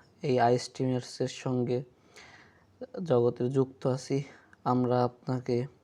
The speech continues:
একশো পার্সেন্ট নির্ভুলভাবে আবেদন করার নিশ্চয়তা দিতে পারি। তো আপনারা আমাদের মাধ্যমে আবেদন করায়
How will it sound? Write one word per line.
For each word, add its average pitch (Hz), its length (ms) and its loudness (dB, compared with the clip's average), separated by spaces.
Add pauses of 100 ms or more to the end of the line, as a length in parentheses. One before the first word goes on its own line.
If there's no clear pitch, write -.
(200)
একশো 127 320 -6
পার্সেন্ট 123 500 -2
নির্ভুলভাবে 127 840 -2 (600)
আবেদন 120 600 2 (140)
করার 117 280 0
নিশ্চয়তা 123 640 0
দিতে 127 360 -2
পারি। 135 340 -2 (500)
তো 123 260 4 (760)
আপনারা 127 600 2 (300)
আমাদের 123 420 0
মাধ্যমে 123 460 -2
আবেদন 120 440 -2
করায় 120 420 0